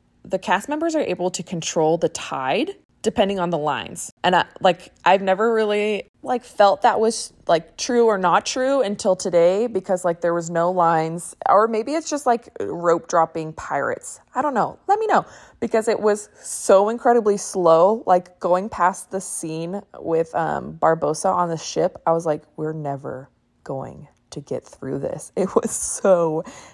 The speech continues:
incredibly slow, but it was also,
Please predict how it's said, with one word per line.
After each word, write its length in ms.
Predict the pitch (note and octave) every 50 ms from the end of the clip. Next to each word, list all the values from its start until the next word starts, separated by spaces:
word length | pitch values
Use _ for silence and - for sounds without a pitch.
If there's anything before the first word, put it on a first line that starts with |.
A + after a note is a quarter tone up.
| _ _
incredibly 760 | F3 E3 E3+ D#3+ - - D#3+ D3+ D#3 D#3 D#3 D3 D3+ - -
slow, 520 | - - - - D#3+ D#3 C#3+ C#3 - - - - - - - _ _ _ _ _ _ _ _ _ _ _
but 100 | G3 F#3+
it 40 | F3+
was 180 | F#3 F#3 F3
also, 460 | E3+ F3+ F3+ - F3+ E3+ E3 E3 D#3+